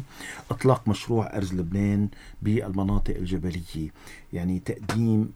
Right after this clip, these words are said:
اللي عرفته إنه تلات آلاف أرزة، آه، تقدمت أو عم تتقدم لسنة ألفين وثلاثة وعشرين. آه، أستاذ بسام، أنت ابن هالبلد وأنت، مثل ما بيقولوا،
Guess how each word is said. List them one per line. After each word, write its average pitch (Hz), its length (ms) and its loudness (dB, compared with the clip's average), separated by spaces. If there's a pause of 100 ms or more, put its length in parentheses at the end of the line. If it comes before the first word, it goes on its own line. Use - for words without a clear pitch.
(260)
اللي 98 120 4
عرفته 101 480 -2
إنه 95 300 0
تلات 135 300 2
آلاف 101 420 2
أرزة، 95 500 -2 (380)
آه، 92 400 -2
تقدمت 98 640 -2
أو 98 160 -4
عم 87 100 -4
تتقدم 98 680 -4 (340)
لسنة 101 300 0 (100)
ألفين 95 360 0
وثلاثة 85 340 -4
وعشرين. 78 440 -6 (720)
آه، 110 220 2
أستاذ 123 240 4
بسام، 117 460 0 (540)
أنت 113 160 0
ابن 104 260 0
هالبلد 95 480 0 (200)
وأنت، 98 460 2 (1000)
مثل - 120 -4
ما 104 60 2
بيقولوا، 98 500 4